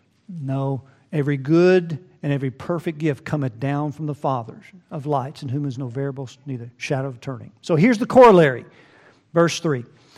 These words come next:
"But to the saints that are in the earth and to the excellent, in whom is all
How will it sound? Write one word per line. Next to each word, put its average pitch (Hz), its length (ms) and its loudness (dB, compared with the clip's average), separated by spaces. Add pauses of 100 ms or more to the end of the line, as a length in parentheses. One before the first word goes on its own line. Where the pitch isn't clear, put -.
(280)
"But 165 360 2
to 180 100 -2
the 170 120 0
saints - 720 -4 (220)
that 139 160 -2
are 143 100 -4
in 165 260 -4
the 170 160 -4
earth 135 360 -8
and 156 280 -6
to 156 60 -6
the 156 240 -6
excellent, - 580 -8 (320)
in 139 120 -4
whom 117 500 -6 (380)
is 131 160 -6
all 113 400 -6